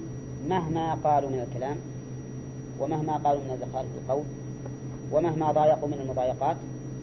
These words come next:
فلا تخشوهم، لا تخشوهم. والخشية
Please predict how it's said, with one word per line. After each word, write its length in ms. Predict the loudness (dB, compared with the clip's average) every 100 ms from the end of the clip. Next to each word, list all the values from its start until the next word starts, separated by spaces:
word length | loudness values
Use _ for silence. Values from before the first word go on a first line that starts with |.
| -8 -8 -8 -8 -6 2
فلا 220 | 6 6
تخشوهم، 760 | 4 -2 -4 0 0 0 -4 -4 -6 -8 -8 -8 -10 -8 -10 -10 -10 -8 -8 -8 -8 -8 -8 -8 -8 -6 0
لا 140 | 0
تخشوهم. 520 | 0 -2 0 0 0 -6 -8 -8 -8 -8 -8 -8 -8 -8 -8 -8 -8 -2
والخشية 680 | -2 2 0 0 4 4